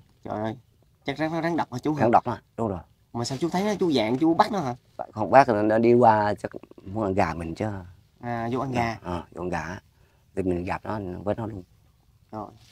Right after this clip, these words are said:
Speaker 1: chú ra đi con rắn bự về luôn rồi
Speaker 2: Ừ.
Speaker 1: cả nhà. Dài vậy
Speaker 2: Không,
Speaker 1: luôn.
Speaker 2: không.
Speaker 1: Sao chú
Speaker 2: Hơn,
Speaker 1: dạng
Speaker 2: hơn,
Speaker 1: vậy?
Speaker 2: hơn son luôn mà.
Speaker 1: <laughs> Sao chú đuổi đi mà, mà chú, chú dạng gì?
Speaker 2: Dạng vậy, nó, nó, nó gà,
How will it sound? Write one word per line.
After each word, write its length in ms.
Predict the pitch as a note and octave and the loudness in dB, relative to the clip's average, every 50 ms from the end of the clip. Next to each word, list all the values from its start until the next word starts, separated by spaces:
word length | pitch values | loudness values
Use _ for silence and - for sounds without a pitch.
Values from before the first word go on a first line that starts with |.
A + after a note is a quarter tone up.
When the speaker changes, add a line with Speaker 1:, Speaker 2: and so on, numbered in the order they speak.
| _ _ _ _ _ _ | _ _ _ _ _ _
Speaker 1:
chú 140 | - C#3+ D#3 | -2 -2 0
ra 140 | D#3 C#3 A#2+ | 0 0 0
đi 120 | A#2+ A#2+ | 0 -2
con 120 | A2+ B2 A#2+ | -2 -2 -4
rắn 180 | B2+ D#3 F3+ | -4 -4 -2
bự 100 | E3 G#2 | -2 -2
về 160 | A2 A#2 A2+ G#2 | -2 -2 -2 -2
luôn 140 | A2 A2 A2+ | -2 -2 -2
rồi 60 | G#2+ | 0
Speaker 2:
Ừ. 100 | G#2 A2 F#2+ | 0 0 0
Speaker 1:
cả 60 | G2 | 0
nhà. 180 | A2 A#2+ A2 G#2 - - - _ _ _ _ - - - - - - _ - - | -2 -6 -8 -10 -12 -18 -20 _ _ _ _ -20 -20 -20 -20 -20 -20 _ -10 -6
Dài 220 | F#2 F#2+ F#2+ B2 | -4 -4 -2 -2
vậy 120 | A2 A#2 | -2 0
Speaker 2:
Không, 120 | A#2 G#2+ G2+ | 0 0 0
Speaker 1:
luôn. 80 | G#2 F#2 | 0 -2
Speaker 2:
không. 140 | G2+ F#2+ - - - | -4 -4 -6 -8 -10
Speaker 1:
Sao 120 | - C#3+ C#3+ | -8 -4 2
chú 60 | - | 2
Speaker 2:
Hơn, 100 | - G3 | 4 4
Speaker 1:
dạng 160 | D3+ B2+ A2+ - | 4 2 2 2
Speaker 2:
hơn, 80 | D#4 D#3 | 6 8
Speaker 1:
vậy? 160 | C3+ A#2+ G#2+ - - - | 8 8 8 6 0 -6
Speaker 2:
hơn 240 | _ - B2 B2 A#2 | _ 6 6 6 6
son 240 | G2+ - B2 A2+ A2+ | 8 10 10 10 10
luôn 120 | A#2 A#2+ A#2+ | 6 4 2
mà. 220 | A2 G2 G2 G2 - - _ _ _ _ _ _ _ _ _ _ _ | 2 0 -2 -6 -10 -16 _ _ _ _ _ _ _ _ _ _ _
Speaker 1:
<laughs> 160 | D#3 E3 F3+ B3+ C#3 D#3+ F3 F3+ A#3+ A3+ F3+ F3+ - - E3+ C#3+ - C#3+ C3 - | -2 2 2 2 2 2 0 -2 -2 -2 -2 -4 0 2 2 2 2 -2 -6 -2
Sao 140 | - - F#3 | 2 4 4
chú 200 | G3+ A3+ A3+ G#3 | 4 4 4 6
đuổi 180 | E3 C#3 E3 G3+ | 8 8 10 10
đi 140 | F#3+ F3+ E3+ | 10 10 10
mà, 120 | D3 C#3 | 8 6
mà 180 | B2+ B2+ C3+ B2+ A#2 | 4 2 0 0 -2
chú, 440 | - A#2 - - C4 G#3+ G3+ - - - - _ _ | -2 -2 -2 0 0 0 0 -2 -2 -8 -14 _ _
chú 100 | E3 F3 | 0 4
dạng 260 | F3 D3 A#2 C3+ D#3 | 4 4 6 6 6
gì? 160 | D#3 C#3+ D#3 E3+ - - | 6 6 6 2 -2 -6
Speaker 2:
Dạng 220 | - C#2 D#2+ F#2+ | -4 -4 -2 0
vậy, 140 | F2 F2 F#2 G#2+ A2+ A2+ A2+ A2+ A#2 A#2 A#2 A#2 G#2+ F2+ E2 D#2+ - | 0 0 2 2 2 4 4 4 4 2 2 0 0 -4 -6 -8 -6
nó, 460 | - G2+ B2 B2 A#2+ A2+ A2+ A2+ A2+ | 0 2 6 6 8 8 8 6 6
nó, 580 | A2 A2+ A#2+ A#2 A#2+ A#2+ A#2+ A#2 A#2 A2+ A2 G#2+ | 6 6 6 6 8 8 6 6 6 4 4 2
nó 100 | G#2+ A2+ | 2 2
gà, 280 | A2 A2+ A2 F#2 F2+ | 4 6 6 6 4